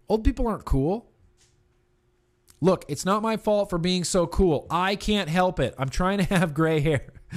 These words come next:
<laughs> I'm just kidding. It's an adult thing. Should have been an adult thing. Curiosity. Curiosity. The data does not lie. You, you, you can't, you, you can't say shit about the two thousand eighteen National Youth Tobacco Survey because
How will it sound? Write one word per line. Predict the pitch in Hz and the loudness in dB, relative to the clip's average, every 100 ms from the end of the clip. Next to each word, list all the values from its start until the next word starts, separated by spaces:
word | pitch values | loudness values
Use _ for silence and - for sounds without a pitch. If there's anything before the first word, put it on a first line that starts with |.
| - | -10
<laughs> | - - - - | -10 -14 -12 -8
I'm | 131 | -4
just | 139 | -4
kidding. | - 120 98 95 - - | -2 -4 -4 -10 -20 -12
It's | 165 185 | -6 -2
an | |
adult | 208 180 160 - | 0 0 -2 -2
thing. | 101 85 85 _ | -8 -8 -12 _
Should | - 208 | -4 -2
have | 202 | -2
been | - | -4
an | 185 | -2
adult | 180 175 | -2 -2
thing. | - 165 160 147 _ _ _ _ _ _ _ | -4 -6 -6 -12 _ _ _ _ _ _ _
Curiosity. | - 175 165 135 123 95 82 71 _ _ _ _ _ _ _ - | -4 0 0 0 -2 -6 -8 -10 _ _ _ _ _ _ _ -12
Curiosity. | - 185 165 131 127 113 85 78 | -2 0 2 2 0 -4 -6 -8
The | 120 | -6
data | 131 139 143 175 175 170 _ _ | -4 -2 -2 0 -2 -6 _ _
does | 147 143 | -2 0
not | 160 151 | -2 -2
lie. | 156 170 82 80 _ _ _ | -4 -4 -6 -12 _ _ _
You, | 135 131 _ - | -8 -8 _ -10
you, | 143 131 - | -10 -10 -8
you | 151 147 | -6 -6
can't, | - - 170 175 165 - - _ _ _ _ | -8 -6 -4 -4 -6 -10 -12 _ _ _ _
you, | - 147 | -12 -12
you | - 165 | -8 0
can't | - 180 165 | 2 2 0
say | - - - - 151 | -6 -4 -4 -4 -4
shit | 127 - - 196 240 - | -4 -6 0 0 0 -4
about | - 139 127 | -4 -2 -4
the | 139 | -6
two | 127 156 | -6 -4
thousand | 147 139 139 | -2 -4 -4
eighteen | 143 143 | -6 -6
National | 135 131 - | -6 -6 -4
Youth | 139 131 | -6 -4
Tobacco | 135 156 208 | -4 -2 -2
Survey | 185 160 160 175 | -4 -2 -2 -2
because | 175 175 170 | -4 -4 -6